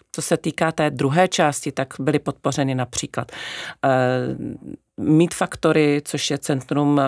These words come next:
mm, současného mezinárodního umění, společnost Jindřicha Chalupeckého, nebo i, eh, místní akční skupina Rozkvět, která připravila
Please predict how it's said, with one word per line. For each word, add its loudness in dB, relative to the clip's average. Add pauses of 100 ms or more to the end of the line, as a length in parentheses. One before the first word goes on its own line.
(100)
mm, -2
současného 0
mezinárodního 0
umění, 0 (320)
společnost 0
Jindřicha 2
Chalupeckého, 0 (340)
nebo 4
i, 4
eh, 2
místní 4
akční 0
skupina 0
Rozkvět, 0
která 0 (340)
připravila 2